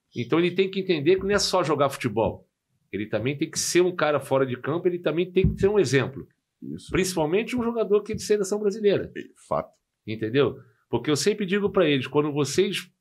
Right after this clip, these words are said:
Speaker 1: são convocados, vocês carimbam vocês como, vocês passaram a ser agora jogador de seleção brasileira.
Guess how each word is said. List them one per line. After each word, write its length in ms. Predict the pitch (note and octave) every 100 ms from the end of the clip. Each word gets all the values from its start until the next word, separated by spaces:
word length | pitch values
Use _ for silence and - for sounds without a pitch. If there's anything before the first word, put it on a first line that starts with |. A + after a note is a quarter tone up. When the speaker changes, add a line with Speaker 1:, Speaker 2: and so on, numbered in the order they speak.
| _
Speaker 1:
são 340 | - - B3+
convocados, 640 | G#3+ G#3 F3+ F3+ E3+ G3 D#3+
vocês 480 | D3 - E3+ - - _ _ _ _ _ _ _ _
carimbam 500 | - B2+ A#2 G#3+ A#3+
vocês 360 | A3+ G3+ - G3
como, 180 | A#3 A3
vocês 300 | C3 E3+ -
passaram 380 | - - F#3+ G3
a 20 |
ser 140 | G3
agora 220 | F3+ F#3+ G3+
jogador 240 | G#3+ A3+
de 80 | A3
seleção 320 | C4 A3 C4+
brasileira. 520 | C#4+ C#4+ C#4 F#3 -